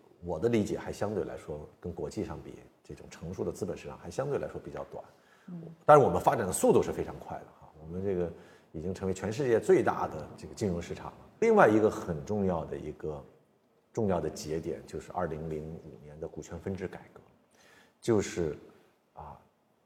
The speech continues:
Speaker 1: 大量的原来国有股和法人股是不能够在市场，二级市场交易的，那你就没有办法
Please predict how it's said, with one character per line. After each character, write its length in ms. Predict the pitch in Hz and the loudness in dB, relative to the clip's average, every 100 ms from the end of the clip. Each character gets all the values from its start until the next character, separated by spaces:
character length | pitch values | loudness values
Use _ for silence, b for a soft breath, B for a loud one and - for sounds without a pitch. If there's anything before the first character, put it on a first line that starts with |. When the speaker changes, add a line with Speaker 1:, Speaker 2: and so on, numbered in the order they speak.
| _ | _
Speaker 1:
大 200 | - 104 | 0 2
量 180 | 98 90 | 4 4
的 60 | 87 | 2
原 140 | 87 | 2
来 100 | 92 | 2
国 240 | 90 82 92 | 2 2 4
有 120 | 95 | 2
股 200 | 82 80 | 0 -8
和 120 | 87 | -10
法 200 | - 78 | -10 -10
人 180 | 76 82 | -10 -10
股 80 | - | -14
是 100 | - | -14
不 140 | - 170 | -2 0
能 160 | 90 | 0
够 100 | 80 | -2
在 100 | - | -6
市 200 | 80 - | -10 -12
场， 160 | - - - | -14 -18 -14
二 100 | 85 | -10
级 140 | 80 80 | -8 -8
市 80 | - | -10
场 120 | 67 | -16
交 200 | - 71 | -14 -14
易 40 | 69 | -14
的， 200 | - - | -16 -8
那 120 | 107 | -4
你 180 | 92 87 | -4 -4
就 120 | 82 82 76 | -6 -8 0
没 100 | 113 | 2
有 80 | |
办 240 | 117 107 82 | 4 2 0
法 220 | 76 | -6